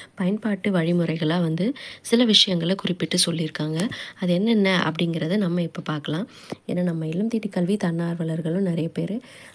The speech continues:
ஹைடெக் லேப்ல வந்து ஒர்க் பண்றாங்க. So, நீங்களும் இதை தெரிஞ்சுக்கிட்டீங்க அப்படின்னா ரொம்பவே நல்லது. Actually, யாராவது உங்ககிட்ட டவுட்ஸ் அப்படின்னு கேட்டாலும் நீங்க வந்து எக்ஸ்பிளைன் பண்ணலாம். And பர்சனலாவும் நீங்க தெரிஞ்சுக்கலாம்.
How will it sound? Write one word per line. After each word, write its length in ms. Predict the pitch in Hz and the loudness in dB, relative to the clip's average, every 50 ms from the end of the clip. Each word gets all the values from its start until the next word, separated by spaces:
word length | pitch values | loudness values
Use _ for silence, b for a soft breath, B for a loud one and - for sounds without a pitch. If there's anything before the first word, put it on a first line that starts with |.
| B - - | B -6 -2
ஹைடெக் 320 | 202 233 233 - 247 - | -2 -2 0 -2 -4 -2
லேப்ல 260 | 202 180 170 165 170 | -2 -4 -2 -2 -2
வந்து 280 | 160 160 165 180 180 170 | -2 -2 -2 0 0 0
ஒர்க் 160 | 156 - - | -2 -4 -6
பண்றாங்க. 500 | - 180 170 165 165 165 165 160 196 247 B B B B B B | -4 -2 -2 -2 -2 -2 -2 -2 -2 -4 B B B B B B
So, 180 | B - 185 180 | B -2 0 2
நீங்களும் 400 | 185 196 220 240 240 226 233 233 | 2 4 4 4 4 4 4 4
இதை 140 | 220 202 185 | 4 2 0
தெரிஞ்சுக்கிட்டீங்க 720 | 180 - 175 180 180 185 190 180 175 - 170 170 175 175 | 0 0 0 0 0 0 0 -2 -4 -2 -2 -2 0 -2
அப்படின்னா 320 | 170 151 160 160 170 190 196 | -2 -2 -4 -4 -2 -2 -2
ரொம்பவே 400 | 185 170 175 175 160 165 180 180 | -2 -2 -2 -2 0 0 0 0
நல்லது. 540 | 170 160 160 160 160 160 156 156 - 269 B B B B B B B B B B B B B B _ _ _ _ _ _ _ - 180 | 0 0 -2 -2 -2 -2 -2 -2 -4 -4 B B B B B B B B B B B B B B _ _ _ _ _ _ _ -8 -8
Actually, 240 | 180 - - 202 | -8 -6 -2 0
யாராவது 440 | 220 220 202 185 170 165 180 202 214 | 2 4 4 4 2 2 2 2 2
உங்ககிட்ட 480 | 208 185 175 175 - 180 - 190 - 160 | 2 2 0 0 -2 -6 -6 -4 -4 -2
டவுட்ஸ் 340 | 165 175 175 - - - 180 | -2 -2 -2 -2 -2 -2 -2
அப்படின்னு 200 | 165 170 175 185 | -2 0 0 0
கேட்டாலும் 480 | 180 - 170 156 - 160 165 190 226 | 0 0 -2 -4 -2 -2 -2 0 0
நீங்க 200 | 220 202 180 170 | 2 2 0 0
வந்து 300 | 165 160 170 175 190 175 | -2 -2 -2 -2 -4 -4
எக்ஸ்பிளைன் 360 | 175 - - - 175 170 165 170 | -6 -8 -10 -6 -4 -2 -2 -2
பண்ணலாம். 380 | - 165 165 165 170 165 214 247 B B B B B B - | -4 -6 -4 -2 -2 -4 -4 -6 B B B B B B -4
And 220 | 185 175 165 - | -4 -4 -2 -2
பர்சனலாவும் 480 | 196 214 233 233 233 220 202 185 175 196 | -2 -2 -2 0 0 0 0 0 0 0
நீங்க 200 | 208 208 185 175 | 0 0 0 -2
தெரிஞ்சுக்கலாம். 680 | 165 - 165 165 165 170 180 170 - 170 160 156 208 | -2 -2 -4 -4 -4 -4 -4 -4 -4 -4 -4 -4 -6